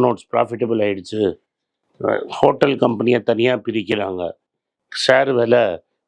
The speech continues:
நூத்தி ஐம்பதுலேருந்து நானூத்தி இருபதா போயிடுச்சு. So ஃபியூச்சர் பொட்டன்ஷியல் இனிஷியல் ஸ்க்ரீனர் மாதிரி நம்மளுக்கு ஸ்க்ரீன் பண்ணி இந்த கம்பெனியில நம்ம கை வைக்கலாம் அப்படின்னு டிசைட் பண்றது. அது நம்ம வந்து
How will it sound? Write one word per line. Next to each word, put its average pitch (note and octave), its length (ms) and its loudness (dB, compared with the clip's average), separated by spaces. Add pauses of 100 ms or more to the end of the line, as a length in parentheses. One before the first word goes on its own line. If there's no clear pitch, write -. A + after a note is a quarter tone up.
(160)
நூத்தி C#3 320 2
ஐம்பதுலேருந்து A2+ 520 0
நானூத்தி A#2+ 380 -2
இருபதா G#2+ 280 2 (120)
போயிடுச்சு. G2 360 -4 (340)
So C#3+ 80 8 (120)
ஃபியூச்சர் D#3 420 4 (240)
பொட்டன்ஷியல் A#2 640 2 (640)
இனிஷியல் D3 400 2 (100)
ஸ்க்ரீனர் C3 580 2
மாதிரி G#2 320 -6 (880)
நம்மளுக்கு B2+ 440 4
ஸ்க்ரீன் C3+ 400 2
பண்ணி A#2 260 -4 (540)
இந்த A#2+ 120 4 (140)
கம்பெனியில C3 560 0
நம்ம A2+ 160 -2 (140)
கை A#2 80 4 (140)
வைக்கலாம் G#2 520 -2 (580)
அப்படின்னு A#2+ 380 0
டிசைட் G#2+ 380 0
பண்றது. F2+ 360 -8 (300)
அது B2 140 6 (140)
நம்ம B2 280 2
வந்து A#2+ 220 2